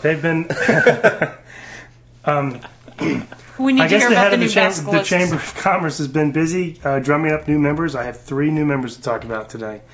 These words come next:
Speaker 1: Um, if you don't know, we have a new, uh, chapter, the, uh, Holistic Chamber of Commerce in San Antonio. It's been a couple of months, and we welcome new members and talk about what they do.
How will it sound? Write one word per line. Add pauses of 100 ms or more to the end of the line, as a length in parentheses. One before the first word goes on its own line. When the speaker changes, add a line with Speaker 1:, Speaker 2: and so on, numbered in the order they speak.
(640)
Speaker 1:
Um, (960)
if
you
don't
know, (220)
we
have
a
new,
uh,
chapter, (160)
the, (120)
uh, (120)
Holistic
Chamber
of
Commerce
in
San
Antonio.
It's
been
a
couple
of
months, (360)
and
we
welcome
new
members
and
talk
about
what
they
do.